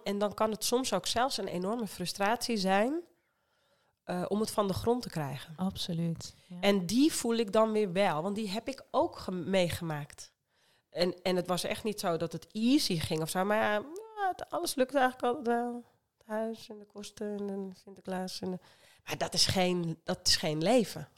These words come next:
Speaker 1: Alles lukt altijd wel. Weet je, dat was een soort van de basics. En dat, ehm, iedereen maakt daarin zijn eigen keuzes, maar dat was niet mijn droomleven, laat ik het dan zo zeggen. En bij mij kwam die switch echt pas toen Wouter gewoon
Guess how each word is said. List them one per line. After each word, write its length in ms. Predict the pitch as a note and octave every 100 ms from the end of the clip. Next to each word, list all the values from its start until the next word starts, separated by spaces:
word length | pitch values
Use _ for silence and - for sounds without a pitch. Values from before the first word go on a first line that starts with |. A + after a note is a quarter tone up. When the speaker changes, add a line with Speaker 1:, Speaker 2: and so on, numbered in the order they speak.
| -
Speaker 1:
Alles 280 | E3+ D#3 -
lukt 280 | E3+ - -
altijd 360 | C#3+ D#3+ D3+
wel. 260 | D3 D3 -
Weet 140 | D#3 D#3
je, 100 | G3
dat 160 | G3
was 160 | F#3+ F#3+
een 60 | G3
soort 200 | G3 -
van 140 | F#3+
de 80 | F3
basics. 680 | F3 A3+ A3+ - - -
En 140 | - E3
dat, 280 | D#3+ - - _ _ _ _ _ _ _ _
ehm, 200 | - E3+ -
iedereen 400 | F#3 G3 F#3+ F3
maakt 180 | E3+ E3
daarin 260 | E3+ D#3+ E3
zijn 120 | -
eigen 300 | D#3 D#3+ -
keuzes, 440 | D#3+ F3 G3 B3+
maar 140 | G#3 E3
dat 160 | E3
was 160 | F3 D#3+
niet 400 | E3 E3 F3 - _ _ _ _ _
mijn 320 | - F#3 G3 F#3+
droomleven, 680 | G#3 A#3+ G#3 D3+ D3 -
laat 100 | E3 E3+
ik 60 |
het 100 | F3
dan 180 | F3+ F3+
zo 200 | F#3+ G#3
zeggen. 460 | - D3 D3 D3+ - _ _ _ _ _ _
En 120 | F#3
bij 80 | F#3+
mij 240 | G3 A3 C4
kwam 220 | G#3 F#3
die 80 | E3
switch 340 | - F3+ - - -
echt 460 | C#4+ - - -
pas 540 | - F#3+ E3 - - - _
toen 180 | F#3 F3
Wouter 540 | F#3 A3 F3+ D3 B2+ _
gewoon 420 | - E3 D3+ C#3